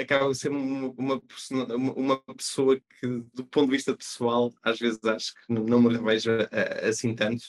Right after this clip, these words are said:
mas, hum, mas para mim representa muito este desafio que nós às vezes nos falta mais na humanidade de vamos para Marte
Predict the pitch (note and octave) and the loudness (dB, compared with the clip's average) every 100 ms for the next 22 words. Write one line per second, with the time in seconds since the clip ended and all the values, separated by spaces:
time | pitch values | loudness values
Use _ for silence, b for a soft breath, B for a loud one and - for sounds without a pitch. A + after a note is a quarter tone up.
0 | - b b b b A#2 B2+ C#3 C3 - | -20 b b b b 4 6 6 2 -6
1 | - C3 C3 C3 C3+ - _ - B2+ C#3 | -4 2 4 4 0 -2 _ -2 0 0
2 | D3+ C#3+ C#3+ - - C#3 C3 C3+ C3 C3 | 2 2 0 -2 -6 -2 -2 -2 0 0
3 | - C3+ B2+ - B2+ B2+ B2+ _ - B2+ | 0 -4 -4 -2 0 0 -2 _ -2 2
4 | B2+ C3+ C#3 D3 C3 C3+ B2+ - - - | 6 6 4 2 -2 -2 -6 -10 -20 -18
5 | F#2+ - B2 - B2+ B2 A#2+ A#2 A#2 A#2 | -10 -6 -6 -2 0 2 2 2 2 2
6 | A#2 - - b b b - A#2 A#2+ A#2+ | 0 -6 -18 b b b -2 4 6 8
7 | A#2+ A#2+ A#2 - A#2+ B2 A#2+ A#2+ _ _ | 6 4 0 -4 -2 0 0 -4 _ _
8 | _ _ _ _ _ _ _ _ _ C3 | _ _ _ _ _ _ _ _ _ 0
9 | B2+ B2+ - A#2+ A#2+ B2 - | 2 2 0 2 2 0 -6